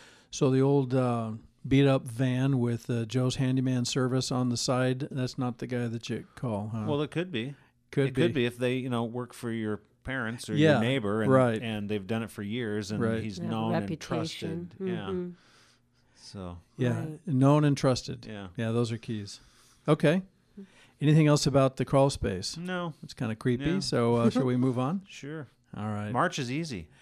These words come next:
Speaker 1: March, I like March. Yeah, that's a good one.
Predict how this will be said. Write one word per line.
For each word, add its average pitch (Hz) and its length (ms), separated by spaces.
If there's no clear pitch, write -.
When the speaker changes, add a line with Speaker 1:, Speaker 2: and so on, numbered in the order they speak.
Speaker 1:
March, 160 280
I 151 100
like 196 300
March. 110 420
Yeah, 190 260
that's 156 200
a 185 40
good 175 200
one. 104 220